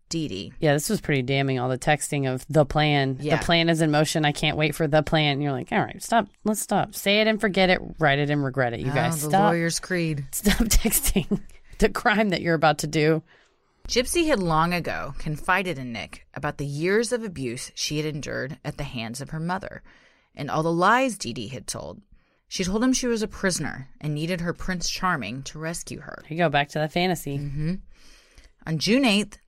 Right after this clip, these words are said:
Speaker 1: two thousand fifteen, Nick Godejohn once again took a bus to Springfield, Missouri.
Speaker 2: My question is,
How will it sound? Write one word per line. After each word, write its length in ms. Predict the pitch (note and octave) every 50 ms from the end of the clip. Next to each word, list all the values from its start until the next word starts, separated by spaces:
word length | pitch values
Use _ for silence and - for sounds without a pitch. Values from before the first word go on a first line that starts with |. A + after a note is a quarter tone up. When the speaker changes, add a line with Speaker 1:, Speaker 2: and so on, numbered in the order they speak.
| _
Speaker 1:
two 140 | - - D#3
thousand 340 | D3+ E3 D#3+ E3+ E3+ F#3 F3
fifteen, 500 | - F#3+ - - - - D#2 C2 - - - - - - - - - _ _ -
Nick 280 | - D#3 G3+ A#3 - -
Godejohn 600 | D3+ C#3 C3+ C3+ C3+ - C#3 B2+ C#3 D#3+ F#3 - - -
once 240 | D3 D#3 F#3 G#3 -
again 320 | B3+ F#3 D#3+ D3+ D3+ E3 E3
took 200 | - F3 D#3 -
a 40 | F3+
bus 320 | D3+ C3+ A#2+ C#3 C#3 - -
to 40 | E3+
Springfield, 580 | - - - D#3 B2 A#2+ - - - G#2+ A#2 -
Missouri. 440 | C#3 C#3 - F#3 F3+ D3+ - - - - - - _ - -
Speaker 2:
My 140 | F#3 A3+
question 440 | B3 - F3+ D3+ D3 - - D#3+ D#3
is, 320 | D3+ C#3+ D3 D3+ D3 -